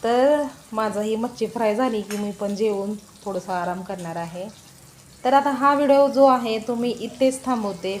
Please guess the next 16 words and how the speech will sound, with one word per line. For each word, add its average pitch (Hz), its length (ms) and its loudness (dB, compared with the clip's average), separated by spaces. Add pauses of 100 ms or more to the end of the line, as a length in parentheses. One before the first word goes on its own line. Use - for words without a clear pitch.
फ्रेंड्स. 196 400 -10 (180)
तुम्हाला 196 280 -6
हा 202 200 -8
व्हिडिओ 190 260 -6 (180)
कसा 226 240 -4
वाटला, 202 380 -4 (640)
थोडासा 294 280 4
जरी 302 200 4
आवडला 262 340 6
असेल 254 340 2
तर 247 80 2
लाईक 233 280 8 (160)
करा 233 280 4
आणि 226 480 0
शेअर 208 340 -2
करा 196 320 -6